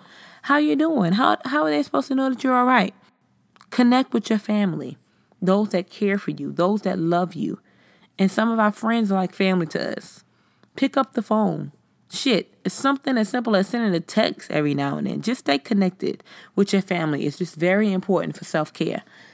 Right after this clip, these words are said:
Now, I just talked about social media. And I'm gonna go,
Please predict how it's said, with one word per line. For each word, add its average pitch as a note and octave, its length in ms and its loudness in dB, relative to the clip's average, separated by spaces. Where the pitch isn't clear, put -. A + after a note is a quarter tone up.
Now, D3 360 -4
I E3 120 0
just G3 200 0
talked A3 240 -2
about G3 200 2
social E3+ 340 -6
media. - 320 -8
And F#3 140 4
I'm C4+ 180 2
gonna C4 260 2
go, F3 500 4